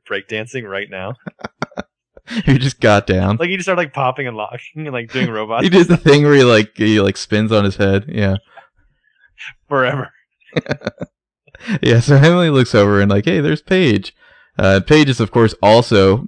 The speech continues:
Speaker 2: like, secretly has been, like, hoarding, uh, some country western gear, waiting to wear it.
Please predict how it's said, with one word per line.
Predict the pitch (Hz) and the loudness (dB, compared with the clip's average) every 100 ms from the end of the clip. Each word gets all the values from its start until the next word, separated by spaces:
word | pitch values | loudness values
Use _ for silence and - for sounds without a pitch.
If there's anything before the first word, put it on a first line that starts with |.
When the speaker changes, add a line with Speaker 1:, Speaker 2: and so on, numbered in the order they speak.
| - | -10
Speaker 2:
like, | - 95 92 | -2 -2 -2
secretly | - 113 107 98 95 95 - | -4 -2 0 0 0 -2 -2
has | 90 90 | -2 -2
been, | 104 95 95 | -2 -2 -2
like, | 92 95 _ _ _ - | -2 -4 _ _ _ -4
hoarding, | 120 120 110 107 | 2 2 4 2
uh, | 95 95 | 2 0
some | 101 | -2
country | 98 113 101 107 | -4 -4 -2 -2
western | 95 92 - 92 | 0 0 -2 -4
gear, | 92 87 92 | -2 -2 -2
waiting | 95 95 95 | -2 -2 -2
to | 95 | -2
wear | 90 92 | -2 0
it. | 95 | -2